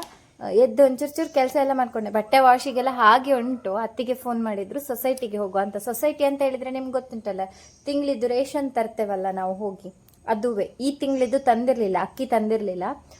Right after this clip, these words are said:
ಹೋಗಿ ನಾವು ತರಬೇಕು, ಅದಕ್ಕೆ ನಾನು ಬೇಗ ಬೇಗ ಕೆ-, ಇದೆಲ್ಲ ಕೆಲಸ ಮಾಡ್ಕೊಂಡೆ, ಬ-, ಉಳ್ದದೆಲ್ಲ ಮಾಡ್ಕೊಂಡೆ. ಬಟ್ಟೆ ಒಗೆದು ಮಾತ್ರ ಉಳ್ದೋಯ್ತು.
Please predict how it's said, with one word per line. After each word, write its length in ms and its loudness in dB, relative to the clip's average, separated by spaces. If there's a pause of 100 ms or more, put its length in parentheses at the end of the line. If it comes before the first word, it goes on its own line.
(180)
ಹೋಗಿ 300 6
ನಾವು 200 2
ತರಬೇಕು, 680 0
ಅದಕ್ಕೆ 300 -2
ನಾನು 200 -2
ಬೇಗ 220 0
ಬೇಗ 200 0
ಕೆ-, 380 -10
ಇದೆಲ್ಲ 340 4
ಕೆಲಸ 280 2
ಮಾಡ್ಕೊಂಡೆ, 420 -2
ಬ-, 100 -4
ಉಳ್ದದೆಲ್ಲ 520 0
ಮಾಡ್ಕೊಂಡೆ. 440 -2
ಬಟ್ಟೆ 300 2
ಒಗೆದು 260 0
ಮಾತ್ರ 320 -2
ಉಳ್ದೋಯ್ತು. 640 -6